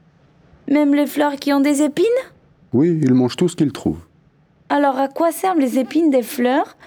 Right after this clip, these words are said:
Speaker 1: si ce n'est pas pour se protéger des moutons ?
Speaker 2: Eh bien, je ne suis pas très sûr.
Speaker 1: À quoi servent-elles alors ? À quoi ?
Speaker 2: Les épines sont inutiles.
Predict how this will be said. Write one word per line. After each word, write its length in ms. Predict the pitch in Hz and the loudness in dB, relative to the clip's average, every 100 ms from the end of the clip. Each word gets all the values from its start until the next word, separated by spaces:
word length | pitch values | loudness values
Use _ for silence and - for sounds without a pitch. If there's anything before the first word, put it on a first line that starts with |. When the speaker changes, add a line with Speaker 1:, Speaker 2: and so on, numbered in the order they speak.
| - | -20
Speaker 1:
si 160 | - 269 | -6 -4
ce 120 | - | 0
n'est 180 | 269 254 | 0 0
pas 180 | 247 381 | -2 -4
pour 180 | 302 - | -6 -4
se 100 | 247 | -6
protéger 580 | 233 294 285 285 311 | -4 -4 -2 -2 0
des 120 | 302 240 | 0 2
moutons ? 540 | 233 233 254 247 254 - _ _ _ _ _ - | 2 2 0 -2 -4 -12 _ _ _ _ _ -2
Speaker 2:
Eh 120 | 95 | 0
bien, 320 | 92 95 95 | 2 2 2
je 100 | 92 | 0
ne 60 | 95 | 0
suis 160 | - | -2
pas 120 | - 92 | -2 -2
très 200 | - 120 | -2 -4
sûr. 320 | - - - _ _ _ _ _ _ _ | -6 -10 -14 _ _ _ _ _ _ _
Speaker 1:
À 100 | 277 | -6
quoi 180 | 277 494 | -2 -2
servent-elles 680 | - 262 208 - 233 254 277 | 0 -4 -4 -2 0 2 2
alors ? 560 | 226 214 226 254 - - _ _ _ | 2 2 0 -2 -6 -20 _ _ _
À 80 | 269 | -8
quoi ? 340 | - 277 285 311 - _ _ _ _ _ _ _ _ _ _ _ | 0 0 0 -2 -12 _ _ _ _ _ _ _ _ _ _ _
Speaker 2:
Les 240 | 92 85 | -2 0
épines 280 | 95 - 117 | 0 2 0
sont 200 | 113 98 | 2 -2
inutiles. 680 | 85 90 90 - 107 92 | 0 2 0 0 -2 -2